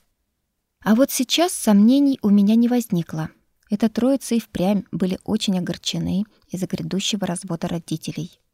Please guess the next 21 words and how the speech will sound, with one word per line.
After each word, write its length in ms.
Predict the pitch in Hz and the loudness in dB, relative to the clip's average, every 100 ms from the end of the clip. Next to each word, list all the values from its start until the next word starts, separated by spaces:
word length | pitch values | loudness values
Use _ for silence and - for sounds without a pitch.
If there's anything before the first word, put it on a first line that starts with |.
| _ _ _ - - - _ _ _ - | _ _ _ -20 -20 -20 _ _ _ -18
«Сочувствую», 840 | - 277 - 214 - - 196 196 185 _ - - _ | -2 -2 2 0 0 -2 0 0 -2 _ -20 -20 _
чуть 220 | - - | -10 -2
мягче 340 | 196 226 - 185 | 0 0 -2 -6
отозвалась 560 | 170 165 165 170 - | -6 -4 -4 -4 -6
я. 240 | 190 156 170 _ _ _ _ _ _ _ _ | -8 -8 -10 _ _ _ _ _ _ _ _
«Да 340 | 175 180 185 | 0 2 2
уж», 360 | 175 180 - - _ _ _ | 0 -2 -6 -8 _ _ _
пробормотал 600 | - - 156 170 - 160 | -8 -6 -2 -4 -2 -4
Вильгельм, 720 | 151 143 - - 214 233 226 - _ _ | -4 -8 -8 -2 0 2 0 -4 _ _
думая 360 | 175 220 226 180 | 0 6 6 4
о 40 | |
чем-то 320 | - 170 165 | 0 -4 -4
своем. 560 | 160 151 165 160 165 - _ _ _ _ _ _ _ _ _ | -6 -6 -6 -6 -8 -12 _ _ _ _ _ _ _ _ _
Но 140 | 220 302 | 2 4
почти 340 | 254 - 254 | 2 2 -2
сразу 340 | - 226 214 | 0 2 2
тряхнул 360 | 190 175 - 180 | 0 -6 -4 -4
головой, 600 | 165 175 160 170 214 233 _ _ | -4 -6 -6 0 0 0 _ _
прогоняя 440 | - 165 170 185 202 | -8 -4 0 2 2
невеселые 560 | 170 165 - 165 170 | 0 -4 -4 -6 -4
мысли, 460 | 165 190 - - | -2 -2 -4 -6